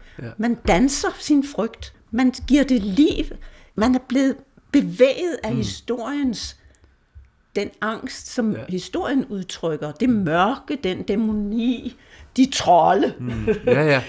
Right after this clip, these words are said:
Speaker 1: ja.
Speaker 2: <laughs> i hjertet og hjernens
Speaker 1: Mm.
Speaker 2: hvælv, som
Speaker 1: Mm.
Speaker 2: Ibsen siger, som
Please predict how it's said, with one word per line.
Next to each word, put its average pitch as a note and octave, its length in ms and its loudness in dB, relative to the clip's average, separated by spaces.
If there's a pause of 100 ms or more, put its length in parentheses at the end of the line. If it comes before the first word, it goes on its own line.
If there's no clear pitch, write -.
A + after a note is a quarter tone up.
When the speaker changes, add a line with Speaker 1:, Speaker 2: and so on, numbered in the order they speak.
(120)
Speaker 1:
ja. A#2 160 2
Speaker 2:
<laughs> - 20 0
i F#3 40 -4
hjertet F#3+ 540 0
og F3+ 60 2
hjernens F3+ 720 2
Speaker 1:
Mm. E3 60 -4
Speaker 2:
hvælv, G#3+ 340 2
som - 200 -2
Speaker 1:
Mm. F3+ 120 0
Speaker 2:
Ibsen A3+ 340 0
siger, F3+ 320 0 (420)
som F3 300 -2